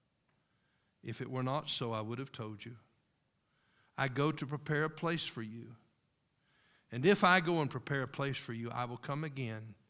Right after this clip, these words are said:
and receive you unto myself, that where I am, there ye may be also.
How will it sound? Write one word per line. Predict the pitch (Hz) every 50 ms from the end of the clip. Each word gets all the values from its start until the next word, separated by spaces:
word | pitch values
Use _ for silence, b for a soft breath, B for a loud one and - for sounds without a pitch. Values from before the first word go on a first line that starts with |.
| b b b b b b b b b b b
and | b 156 160 165 170
receive | 160 - - - 220 220 202 147
you | 131 131 131
unto | 127 120 123
myself, | 127 131 139 151 147 - - 180 185 165 131 110 101 - - - - _ _ _ _ _ _ _ _ _ _ _ _ _ _ _
that | - 120 117
where | 113 117 120 123 131
I | 143 151 160
am, | 160 165 165 156 131 110 104 104 101 92 - _ _ _ _ _ _ _ _ _ _ _ _ _ _ -
there | 110 120 120 117
ye | 117 110 107 104
may | 104 104 104
be | 98 104 113 117
also. | 113 110 107 101 - - - - 117